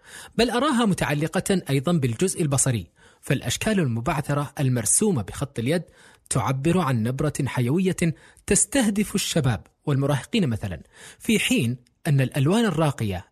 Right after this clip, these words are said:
المتناسقة تعبر عن نبرة فخمة، وهذا عموما محط جدل لا يهم.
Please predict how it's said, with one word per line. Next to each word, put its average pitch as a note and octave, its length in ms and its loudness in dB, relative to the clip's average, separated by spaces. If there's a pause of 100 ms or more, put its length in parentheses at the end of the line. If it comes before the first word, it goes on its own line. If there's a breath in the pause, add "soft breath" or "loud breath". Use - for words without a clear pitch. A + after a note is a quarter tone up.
المتناسقة C#3+ 840 0 (320 soft breath)
تعبر D3 640 -2
عن C3+ 240 0
نبرة A2+ 280 -2 (180)
فخمة، - 340 -8 (360)
وهذا F#3+ 300 0
عموما B2 480 0 (380)
محط - 360 -4
جدل A#2+ 500 0 (300)
لا - 100 -4
يهم. G2+ 400 -2